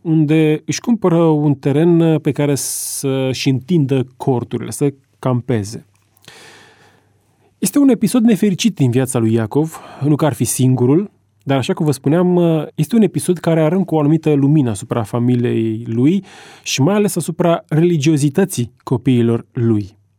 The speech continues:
În acest episod ni se vorbește despre Dima, unica fiică din casa sa, fata care a fost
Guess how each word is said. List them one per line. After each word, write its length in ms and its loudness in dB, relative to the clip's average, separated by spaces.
În 100 0
acest 200 2
episod 420 0
ni 80 2
se 120 -2
vorbește 460 0
despre 580 0
Dima, 680 -2
unica 340 2
fiică 420 -2
din 200 0
casa 300 -4
sa, 340 -10
fata 320 -2
care 180 2
a 20 0
fost 440 -2